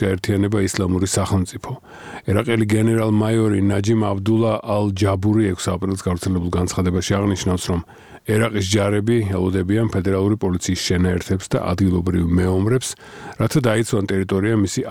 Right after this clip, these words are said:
აღების შემდეგ. დამატებითი შენაერთების ჩასვლის შემდეგ ერაყის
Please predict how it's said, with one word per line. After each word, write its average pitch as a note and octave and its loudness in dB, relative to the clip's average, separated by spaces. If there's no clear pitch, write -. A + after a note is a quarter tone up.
აღების F2+ 0
შემდეგ. F2+ 0
დამატებითი F#2+ 0
შენაერთების F#2 0
ჩასვლის F#2+ 0
შემდეგ A2 2
ერაყის F#2+ -4